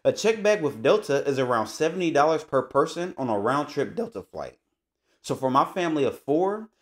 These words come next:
that's a potential savings of up to two hundred and eighty dollars per round trip flight. With this benefit alone, one flight can help me claw back almost half that annual fee. Next, cardholders will receive a companion certificate on a first class, Delta Comfort Plus,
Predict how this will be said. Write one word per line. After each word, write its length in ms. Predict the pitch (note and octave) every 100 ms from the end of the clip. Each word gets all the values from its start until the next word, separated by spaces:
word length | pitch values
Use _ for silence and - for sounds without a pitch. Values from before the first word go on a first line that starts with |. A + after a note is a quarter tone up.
| _
that's 180 | F3 A3
a 60 |
potential 420 | G#3+ F3 E3+ D3+ B2
savings 560 | - F3 E3+ G3+ G3+
of 180 | - C3
up 140 | B2+
to 80 | A2+
two 240 | G#2+ E3 F#3
hundred 320 | F3+ E3 B2
and 140 | A#2
eighty 180 | B2+ C3
dollars 380 | A#2+ C3 D3 D3
per 180 | - G#2+
round 340 | G#2 G#2+ F2+
trip 240 | - - _
flight. 280 | G2+ F2+ - _ _ _ _ _ _ _ _
With 200 | D3 D3+
this 180 | E3 B3
benefit 400 | G3 G3+ F3+ F3
alone, 600 | C3+ A2+ D3+ G#2+ F#2 G#2 A2
one 300 | B2 F#3+ G#3
flight 400 | - F3 A3+ -
can 100 | D#3
help 160 | E3+
me 80 | D#3
claw 260 | D3 D3+ D3
back 200 | C#3 C#3
almost 340 | B2 G#2+ -
half 260 | D#3 E3 -
that 180 | G2+ G2+
annual 340 | G2+ F2 F2 _
fee. 280 | B2+ G2+ - _ _ _ _ _ _ _ _ _ A2+
Next, 560 | B2+ F#3+ A3 - -
cardholders 580 | - F#3 B3 A3+ G3 D#3+
will 140 | D3+
receive 340 | C#3+ C#3+ D3+ A#2+
a 40 |
companion 500 | - G#2+ C3 E3 F3
certificate 760 | - A2+ A2+ G#2+ G2 - B2 -
on 140 | A#2+ A2
a 80 |
first 360 | - B2 D3 D3
class, 580 | - C#3+ E3 F3+ G3 -
Delta 360 | B2+ E3 -
Comfort 400 | G#3 D#3 D3+ A2+
Plus, 420 | - D3 A2+ -